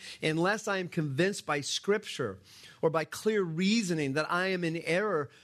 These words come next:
for popes and councils have often erred and contradicted themselves, I cannot recant. For I am subject to the Scriptures I have quoted. My conscience is captive to the Word of God." Next to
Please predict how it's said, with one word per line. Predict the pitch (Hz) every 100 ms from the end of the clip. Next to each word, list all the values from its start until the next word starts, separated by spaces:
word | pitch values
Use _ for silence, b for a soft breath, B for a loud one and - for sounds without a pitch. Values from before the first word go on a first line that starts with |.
| B B
for | 170
popes | 151 - 214 -
and | 175
councils | - 190 214 196 147
have | 147 -
often | 175 202 - 151 147 -
erred | 175 208 190 151
and | 135
contradicted | 180 185 156 135 220 233 202
themselves, | 139 131 135 123 123 B B
I | 214
cannot | 240 214 190 202 220 208
recant. | 208 - 220 147 - - B B B B
For | -
I | 190
am | 185 170
subject | - 247 196 185
to | 165
the | 143
Scriptures | - - 135 - 175 175 -
I | 160 156
have | 156 -
quoted. | - 220 170 117 - B
My | 165 165
conscience | - - 233 262 - 143 147
is | 165 143
captive | - 208 214 214 147 139 - B B
to | - 151
the | 143
Word | 135 127
of | 131
God." | 123 143 127 98 104 _ _ _ _ _ _ _ _ _ _ - -
Next | 147 160 - -
to | 147